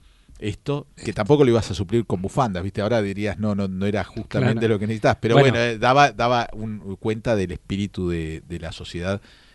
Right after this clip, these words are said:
Speaker 1: que estaba tratando de sostener, este,
Speaker 2: Totalmente.
Speaker 1: a, a estos veteranos, como decís vos ahora, ¿no?
Speaker 2: Sí, sí.
Speaker 1: ¿Ellos percibían esto desde, desde don-, desde Malvinas? ¿Percibían, eh,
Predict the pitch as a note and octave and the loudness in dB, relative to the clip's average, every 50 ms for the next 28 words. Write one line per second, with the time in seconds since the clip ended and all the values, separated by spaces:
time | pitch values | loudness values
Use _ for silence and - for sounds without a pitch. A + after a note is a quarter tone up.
0 | _ _ - - - - - F2 F#2 F2+ - E2+ D#2+ - F2+ F#2 F#2+ F#2+ E2+ - | _ _ -12 -12 -8 -4 -2 -2 -2 -2 -4 -6 -6 -6 -6 -4 -4 -6 -6 -8
1 | - - - - E2 D#2+ E2 F2 F2+ F#2 F#2 G#2+ - _ - - E2 D#2 - G#2+ | -10 -12 -10 -10 -10 -8 -6 -6 -8 -8 -8 -10 -14 _ -16 -14 -10 -4 -4 -2
2 | G2+ A2 A2 A2+ A#2+ A#2+ A#2 G#2+ G2 F#2 F#2+ - - - - - - - - D2 | 0 2 2 2 4 4 2 2 0 -4 -6 -10 -10 -20 -20 -20 -20 -18 -16 -14
3 | D2 D2+ D2+ D#2+ F2+ - - A#2+ G2+ G2 G2 F2 G#2 G2+ G#2+ G2+ F#2 E2+ E2 - | -14 -12 -10 -8 -8 -6 -6 -6 -4 -4 -4 -4 -2 0 2 2 0 0 -6 -8
4 | F#2 E2+ E2 - F2 E2+ E2+ E2 - - E2 D#2 D2+ D2+ D#2 F2+ G#2+ C3+ - - | -8 -8 -8 -6 -6 -6 -6 -6 -6 -6 -8 -8 -8 -8 -8 -8 -8 -8 -10 -16
5 | - - - - - - A#2+ G#2+ G2+ F2+ - _ _ - - - - _ _ - | -20 -20 -20 -16 -8 -4 -4 -2 -2 -4 -6 _ _ -20 -20 -20 -20 _ _ -12
6 | - G#2 F#2+ C#3 - - D3+ - - - - A2 F2+ - - G2+ G2+ A#2 C3+ D3 | -6 0 0 0 2 2 0 -2 -2 -2 -2 -2 -2 -2 -2 -2 -2 0 0 0
7 | B2 A#2+ C3 C3+ - - B2+ A2+ G#2+ G2+ F2+ E2+ E2 E2+ E2+ E2 E2 E2 D#2+ D#2+ | -2 -2 -4 -6 -4 -4 -4 -2 -2 -2 -4 -4 -2 -2 -2 -2 -2 -4 -4 -6
8 | - - F#2 F2 - - F2+ F2 E2+ E2+ E2+ - F#2 F2 - F#2 F2 E2+ F2 F2+ | -8 -6 -6 -6 -4 -4 -4 -4 -4 -6 -6 -6 -6 -4 -4 -4 -4 -4 -4 -4
9 | G2+ A#2 A#2+ G#2 - - F2 F2 - G2+ F#2+ G#2+ A#2+ B2 A#2+ A#2+ - - E2 E2 | -2 -2 -2 -2 -2 -4 -6 -6 -4 -4 -2 0 0 0 -2 -4 -8 -10 -8 -8
10 | D#2 D#2 D2+ | -8 -8 -10